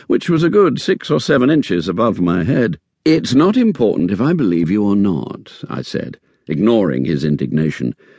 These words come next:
"but I would still need some hard evidence to look at." "So are you saying you will help after all?" He was suddenly more hopeful.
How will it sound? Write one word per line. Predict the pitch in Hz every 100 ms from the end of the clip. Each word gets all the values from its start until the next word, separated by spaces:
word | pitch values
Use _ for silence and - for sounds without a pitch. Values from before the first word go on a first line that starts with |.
| - -
"but | 98
I | 104
would | 107
still | - 175 185
need | 170 135
some | - 113
hard | 98 170 175
evidence | 147 170 110 82 67 -
to | -
look | 123 170
at." | 85 64 - - _ _ _ _ _ _ _ _ -
"So | 78 90
are | 104 123
you | 117 107
saying | 120 117 104
you | 92
will | 113 127
help | 95 110 143
after | 101 98 87 85
all?" | 113 233 277 _ _ _ _
He | 101
was | 107 98
suddenly | - 180 107 80 87
more | 107 123
hopeful. | 107 165 - - 69